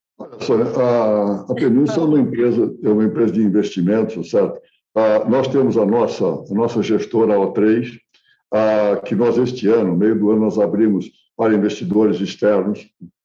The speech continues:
e que vai muito bem, né?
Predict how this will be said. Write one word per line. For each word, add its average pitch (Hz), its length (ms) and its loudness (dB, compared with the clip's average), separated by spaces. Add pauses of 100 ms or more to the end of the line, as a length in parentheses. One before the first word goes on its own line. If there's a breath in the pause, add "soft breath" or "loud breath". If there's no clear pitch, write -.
(300)
e 107 720 4
que 107 80 -6
vai 110 280 2
muito 101 320 -2
bem, 104 400 0
né? 110 200 -10